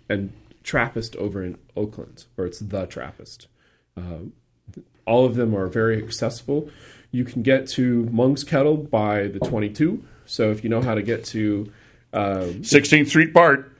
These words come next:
Speaker 1: Yeah, it's sixteenth Street bart. The twenty-two will take you the rest of the way.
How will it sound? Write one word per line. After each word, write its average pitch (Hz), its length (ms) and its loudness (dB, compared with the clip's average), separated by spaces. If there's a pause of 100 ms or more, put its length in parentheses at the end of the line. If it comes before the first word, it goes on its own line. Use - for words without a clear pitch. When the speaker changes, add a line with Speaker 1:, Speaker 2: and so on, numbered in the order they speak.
(320)
Speaker 1:
Yeah, 117 240 2
it's - 220 -10
sixteenth 131 400 -2
Street 120 260 -6
bart. 123 280 0
The 98 60 -8
twenty-two 113 480 -4
will 98 120 -4
take 120 260 -4
you 120 80 -6
the 104 80 -4
rest 104 240 -4
of - 60 -18
the 98 60 -6
way. 156 280 0